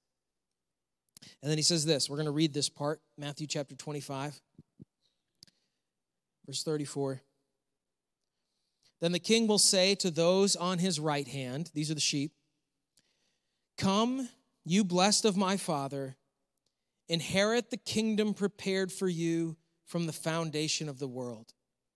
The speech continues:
For I was hungry, and you gave me food. I was thirsty, and you gave me drink.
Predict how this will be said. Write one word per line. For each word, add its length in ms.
For 200
I 80
was 180
hungry, 640
and 160
you 80
gave 340
me 140
food. 460
I 140
was 240
thirsty, 680
and 120
you 80
gave 340
me 120
drink. 500